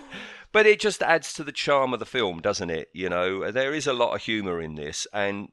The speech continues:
not for one second. I mean, today we're gonna be talking about, you know, the various depictions of, of the deaths in the film and how effective they are. But I don't think anybody would be particularly grossed out by anything you see or disturbed by anything you see.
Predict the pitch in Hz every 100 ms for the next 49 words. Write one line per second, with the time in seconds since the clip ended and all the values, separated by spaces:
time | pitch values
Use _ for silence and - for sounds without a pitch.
0 | _ 135 147 - 127 113 113 98 - 120
1 | 107 80 73 71 - - - - 117 123
2 | 117 - 170 147 127 123 113 110 117 107
3 | 110 101 101 98 92 - 95 90 87 90
4 | - 92 104 95 90 - - 117 - -
5 | 90 85 - - 87 87 - - 92 87
6 | - 85 113 - - - - - - 85
7 | 76 73 90 76 76 - - - _ 95
8 | 92 87 104 92 87 117 - 98 82 87
9 | 85 80 78 - 110 - - - - -
10 | 151 185 208 175 - 143 143 135 110 117
11 | 113 110 107 113 90 _ 113 107 - -
12 | - 107 90 107 98 - 110 107 - 92
13 | 85 82 78 82 87 - 92 92 - 104
14 | 101 107 - 156 113 - 85 80 76 76
15 | 71 - - - 69